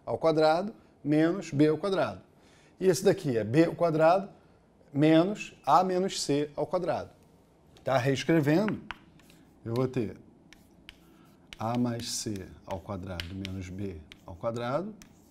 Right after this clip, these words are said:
vezes B ao quadrado menos A menos C ao quadrado. Tá? De novo, eu tenho aqui, é, diferenças de quadrados. E essas diferenças de quadrados podem ser substituídas pelo produto da soma pela diferença dessas,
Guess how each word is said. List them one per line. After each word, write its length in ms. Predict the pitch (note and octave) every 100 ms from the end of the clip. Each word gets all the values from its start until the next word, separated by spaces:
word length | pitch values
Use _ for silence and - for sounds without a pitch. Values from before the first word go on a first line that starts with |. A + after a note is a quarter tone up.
| _ - _ - - -
vezes 640 | C3 C3 D3+ F3 - - - _ _ - - _ _ _ _
B 320 | - A2 A2+ G#2+
ao 120 | G2+
quadrado 580 | B2+ G#2+ A2+ A#2+ C#3+ D#3 -
menos 560 | A#2 A#2 B2+ D3 - - - _ - _ _
A 160 | A#2 A#2
menos 360 | B2 A#2 A#2 -
C 320 | A2+ A2+ B2 - - - _ -
ao 120 | A#2+
quadrado. 380 | - D#3+ G2+ - - _ _ _ _ _ _
Tá? 140 | - D3
De 120 | C#3+
novo, 260 | F#3 F#3+ F#3+
eu 40 |
tenho 200 | F#3+ F#3+
aqui, 340 | F3+ F#3 G#3 G#3 - _ -
é, 180 | C3+ B2+
diferenças 560 | C3 F#3 D#3+ E3 F3+
de 60 | F3
quadrados. 540 | G#3+ G3 D3+ F#2+ F2+
E 60 | A#2
essas 220 | B2+ D3
diferenças 340 | C3 D3 B2+ A#2
de 80 |
quadrados 320 | E3+ D3+ D#3 D3+
podem 180 | E3+
ser 80 | -
substituídas 580 | - D#3+ - F3 C#3+ A2
pelo 240 | D3 B2
produto 420 | - C#3 B2+ C#3 D3
da 100 | D3+
soma 320 | E3+ F3 F#3
pela 200 | F#3+ F#3
diferença 500 | - G3 D#3 D3+ D#3+
dessas, 380 | D3+ E3+ -